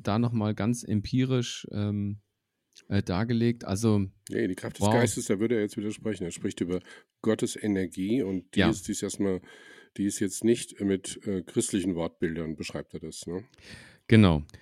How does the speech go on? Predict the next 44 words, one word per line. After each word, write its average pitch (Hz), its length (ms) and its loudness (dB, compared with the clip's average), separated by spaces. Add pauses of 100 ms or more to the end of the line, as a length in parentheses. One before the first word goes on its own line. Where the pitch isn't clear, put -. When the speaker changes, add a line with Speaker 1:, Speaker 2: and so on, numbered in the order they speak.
Speaker 1:
das 107 140 0
stimmt. 113 420 6
Das 104 160 -2
war 107 120 4
immer 107 160 4
ganz 104 240 0
wichtig. - 320 -2
Da 92 140 0
hab, 107 220 -2
lag 110 180 -2
ich - 80 -12
tatsächlich 104 400 -2
daneben. 90 420 -2 (160)
Ja, - 140 -2
aber 113 160 0
auch 120 120 0
das - 240 2
ist, - 300 -4
ist - 320 -10
ein, 90 380 -2
ein 90 120 -4
Teil 90 280 -2
von 90 180 -4
Gründercast. 87 640 -2 (420)
Klaus, 160 280 4
also 117 420 4 (160)
ich - 240 -2
kann 113 180 6
ja 127 120 6
auch 127 140 2
nur 151 140 4
sagen, 127 380 2
es 117 140 -2
hat 131 140 0
mir 127 120 4
sehr 131 160 2
viel 127 120 0
Freude 117 360 4
gemacht. 165 280 0
Ich - 60 0
hab 117 140 2
sehr 135 160 6
viel 156 160 0
gelernt. 104 560 4